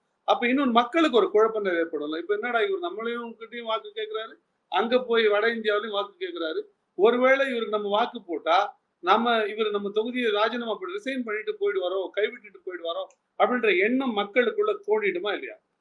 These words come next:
அது ந-, அது ஒரு த-, ஒரு தலைவனை, ஒரு, ஒரு, அஹ், உறுப்பினரை நம்பி வாக்களிக்கிற மக்களுக்கு ஏமாற்றமா இல்லையா?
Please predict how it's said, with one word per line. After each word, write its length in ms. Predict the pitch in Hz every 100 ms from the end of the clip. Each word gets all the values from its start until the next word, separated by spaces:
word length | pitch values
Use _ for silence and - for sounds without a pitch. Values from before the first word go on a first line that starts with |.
| _
அது 160 | 180 233
ந-, 200 | 226 220
அது 180 | 208 214 233
ஒரு 120 | 214
த-, 160 | 214 196
ஒரு 120 | 190
தலைவனை, 500 | - 202 240 214 196 240
ஒரு, 180 | 208 185 185 185
ஒரு, 180 | 196 190 180 _ _ _
அஹ், 180 | 175 180
உறுப்பினரை 520 | 185 254 - 240 196 226
நம்பி 300 | 196 226 240
வாக்களிக்கிற 520 | 208 220 214 208 196
மக்களுக்கு 420 | 180 185 226 233 196
ஏமாற்றமா 460 | 214 226 202 151 175
இல்லையா? 220 | 160